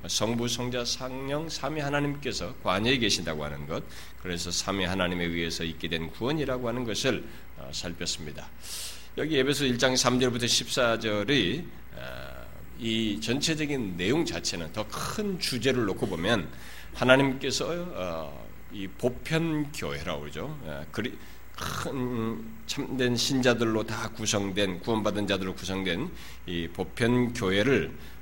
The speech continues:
어, 세우신다는, 어, 그, 그런 의미를 여기서, 어, 큰 그림 속에서 볼 수가 있고,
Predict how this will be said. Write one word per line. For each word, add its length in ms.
어, 340
세우신다는, 1120
어, 140
그, 280
그런 300
의미를 640
여기서, 500
어, 240
큰 400
그림 280
속에서 460
볼 220
수가 280
있고, 440